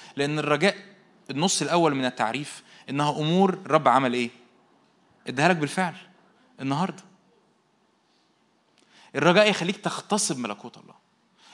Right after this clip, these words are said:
الرجاء يخليك تغتصب. يا رب أنت دفعت الثمن بالكامل، أنت تممت الأمر، أنت تممت العمل. آه يا رب في حاجات ما بنفهمهاش، في تحديات ما بنفهمهاش، في مشاكل بنعدي بيها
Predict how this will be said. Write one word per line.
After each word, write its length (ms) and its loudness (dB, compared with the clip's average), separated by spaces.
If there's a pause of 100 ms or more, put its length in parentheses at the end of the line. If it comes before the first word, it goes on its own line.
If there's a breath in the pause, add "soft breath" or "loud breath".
الرجاء 240 0
يخليك 280 -4
تغتصب. 520 -6
يا 80 0
رب 180 2
أنت 260 -4 (180 loud breath)
دفعت 340 2
الثمن 360 -2
بالكامل، 440 -6 (240 loud breath)
أنت 160 -6
تممت 440 0
الأمر، 380 -2
أنت 140 -4
تممت 380 -4
العمل. 340 -2 (220 loud breath)
آه 100 8
يا 100 6
رب 140 2
في 140 -8
حاجات 280 -2
ما 60 -6
بنفهمهاش، 580 -8
في 100 -12
تحديات 420 -8
ما 60 -10
بنفهمهاش، 640 -10 (220 loud breath)
في 120 -6
مشاكل 400 -2
بنعدي 380 -6
بيها 260 -6